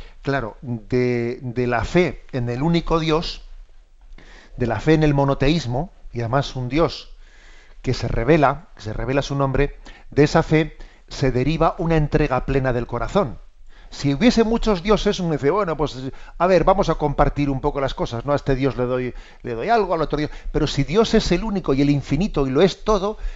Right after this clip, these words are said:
entonces a Dios solo se le puede amar totalmente. Es decir, la totalidad de Dios exige también de nosotros una respuesta, lógicamente, de totalidad,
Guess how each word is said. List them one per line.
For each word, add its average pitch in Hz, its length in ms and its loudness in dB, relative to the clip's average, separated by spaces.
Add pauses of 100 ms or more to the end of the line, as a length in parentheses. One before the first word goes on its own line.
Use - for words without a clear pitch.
(200)
entonces 214 640 0
a 196 60 4
Dios 190 200 0
solo 226 200 -2
se 160 120 0
le 156 80 0
puede 139 220 2
amar 135 320 2
totalmente. 143 680 -2 (600)
Es - 200 -12
decir, 139 360 0 (400)
la 143 400 2
totalidad 151 720 4
de 220 120 2
Dios 214 340 0
exige - 440 -2
también 160 260 2
de 135 120 0
nosotros 131 520 -2 (300)
una 143 180 2
respuesta, 135 600 0
lógicamente, 143 760 2
de 135 120 4
totalidad, 127 600 0